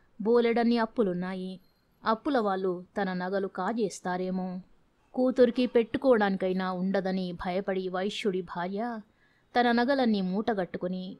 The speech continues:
ధనవతిని వెంటబెట్టుకుని అర్ధరాత్రి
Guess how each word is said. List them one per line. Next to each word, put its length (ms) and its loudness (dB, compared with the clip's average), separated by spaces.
ధనవతిని 600 0
వెంటబెట్టుకుని 760 -4
అర్ధరాత్రి 760 -4